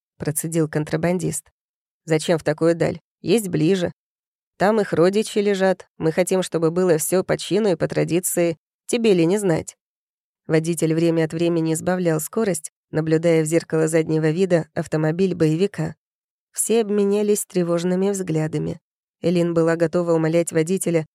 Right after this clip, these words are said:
чтобы он свернул с дороги и попытался уйти от погони, но не могла произнести ни слова. Её охватил страх за Яхью и Ясера. Она увидела, как её мальчиков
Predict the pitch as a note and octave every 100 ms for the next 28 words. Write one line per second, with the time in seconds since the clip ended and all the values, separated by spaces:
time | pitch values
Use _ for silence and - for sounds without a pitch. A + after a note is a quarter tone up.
0 | _ - - F3 F3 F#3 - E3+ F#3 G3
1 | F3 E3+ F#3+ A#3 E3+ D#3 _ - - F#3
2 | F#3+ G3 A#3 A3+ - G3 G#3 - A#3 F3+
3 | - A3 G#3+ D#3+ D#3+ E3+ _ _ _ A3
4 | A#3 G#3 F#3+ F#3+ G#3+ - E3 D#3+ D#3 D#3
5 | - G3 F#3 - G#3+ E3+ D3+ E3 _ _
6 | _ _ _ - G3+ G3+ F#3+ - F#3 -
7 | G3 - - G3+ F3 D#3+ D#3+ D#3 F#3 G3
8 | - E3 D#3 D#3 G3 G3 F#3 D#3+ - D#3
9 | F3 _ _ _ _ - F3+ F#3+ G3 G#3+
10 | F#3+ F#3 F3+ F#3 - F#3+ F#3 F#3 G3+ F#3+
11 | F3+ E3 D#3+